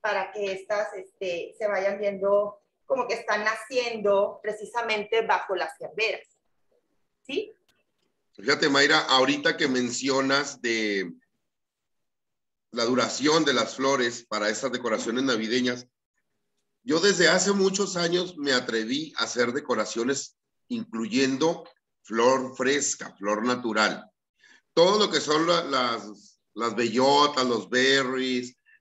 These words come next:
Speaker 2: los follajes que conseguimos ya de, de botánica
Speaker 1: Hermoso.
Speaker 2: permanente son muy lindos. Pero, ¿por qué no integrarles flores frescas? Ese contraste da mucho interés a los diseños.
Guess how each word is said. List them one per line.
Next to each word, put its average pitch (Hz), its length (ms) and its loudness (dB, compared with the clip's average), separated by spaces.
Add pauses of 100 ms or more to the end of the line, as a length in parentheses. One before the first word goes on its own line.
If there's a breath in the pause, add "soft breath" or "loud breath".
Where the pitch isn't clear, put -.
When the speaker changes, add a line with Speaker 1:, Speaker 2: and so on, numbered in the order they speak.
Speaker 2:
los 127 220 -4
follajes 131 680 2
que 135 100 -4
conseguimos 123 560 0
ya 123 240 4
de, 113 360 0
de 98 80 -6
botánica 117 440 0
Speaker 1:
Hermoso. 254 240 0
Speaker 2:
permanente 185 340 2
son 202 220 -4
muy 233 140 0
lindos. 233 580 0 (800 soft breath)
Pero, 214 400 6
¿por 143 220 0
qué 170 120 0
no 175 180 2
integrarles 143 960 -4
flores 139 400 2
frescas? 120 600 -2
Ese 160 220 -6
contraste 120 840 -4 (520)
da 110 300 2
mucho 113 360 -4
interés 120 680 0
a 92 40 -14
los 98 160 -6
diseños. 123 460 -2